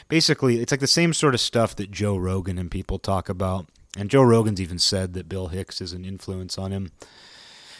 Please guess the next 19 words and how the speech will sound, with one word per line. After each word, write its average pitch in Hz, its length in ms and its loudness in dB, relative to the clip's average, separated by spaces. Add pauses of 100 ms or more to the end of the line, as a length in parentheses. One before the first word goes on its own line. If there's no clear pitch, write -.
(260)
But 139 140 0
at 147 80 0
some 196 260 2
point, 147 540 -2
that 117 260 4
n-, 131 260 -4
was 123 220 0
no 107 240 0
longer 101 880 -2
transgressive 101 1120 0
or 92 100 -2
subversive. 95 1120 -2 (840)
That 127 180 -4
kind 185 160 4
of 160 80 2
thinking 160 320 4
just 110 160 2
became 98 400 0
mainstream, 82 800 -2